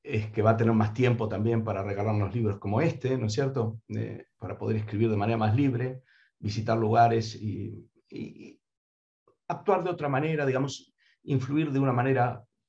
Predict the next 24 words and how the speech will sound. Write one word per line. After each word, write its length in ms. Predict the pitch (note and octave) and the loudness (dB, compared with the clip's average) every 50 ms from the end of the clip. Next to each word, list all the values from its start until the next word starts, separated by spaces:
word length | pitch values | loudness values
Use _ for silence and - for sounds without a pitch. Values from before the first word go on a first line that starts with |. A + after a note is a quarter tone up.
| _ _ _ _ _ | _ _ _ _ _
más 280 | B2 C#3 D#3 C3 G#2+ | -4 -2 -2 -2 0
libre, 320 | G#2+ A2+ A2+ A2 G#2 G2+ G#2+ | 0 2 2 2 2 2 2
más, 440 | A2 A#2 C3 C3+ C3+ - - - _ _ _ _ _ _ _ _ _ _ _ _ _ _ _ _ _ | 2 2 2 0 -2 -6 -12 -16 _ _ _ _ _ _ _ _ _ _ _ _ _ _ _ _ _
menos 340 | - C3 C#3 C3+ C3+ - - | 0 2 4 4 4 2 2
atada 600 | A2 G#2+ A2 - B2+ B2 A2+ G2 G2 G#2 G#2 - - | 0 -2 0 -2 -2 -2 0 -2 -2 -2 -2 -2 -4
a 60 | A2 | -4
los 160 | G2 G2 G2+ | -4 -4 -4
formalismos, 720 | - A2 G#2 G2+ G#2 G#2+ G#2 G2+ G2+ A2 A2+ A#2 - - - | -4 -4 -2 -2 0 0 0 0 -2 -4 -6 -6 -10 -12 -12
eh, 220 | G#2+ - - - - | -14 -14 -12 -12 -12
que 120 | A2 G2+ | -10 -8
creo 160 | A2 C#3 B2 | -6 -4 -2
que 60 | A2 | 0
es 40 | G#2+ | 0
la 60 | G#2+ | 2
más 160 | G#2+ G#2+ G#2+ A2+ | 2 2 0 -2
eficaz. 520 | G#2+ G#2+ A2 - G#2+ G#2+ G#2+ G#2+ - _ _ _ _ _ _ - - - - - _ - | -4 -8 -10 -10 -10 -8 -8 -10 -12 _ _ _ _ _ _ -20 -20 -20 -20 -20 _ -10
Así 200 | - A2 D#3 D3+ | -8 -6 -6 -4
que 60 | C#3 | -4
para 180 | C3 B2 C#3 | -2 -2 -2
mí 80 | D3+ D#3+ | -2 -2
es 140 | D3+ - C3 | -2 -4 -2
una 120 | A#2+ A#2+ | -2 0
gran 220 | C3 C3 C#3 C#3 C3+ | 0 0 0 0 0
alegría, 500 | B2 A#2+ A#2+ C3+ C#3+ D#3 F3+ G3+ A3+ | 0 0 0 0 0 0 0 -2 -4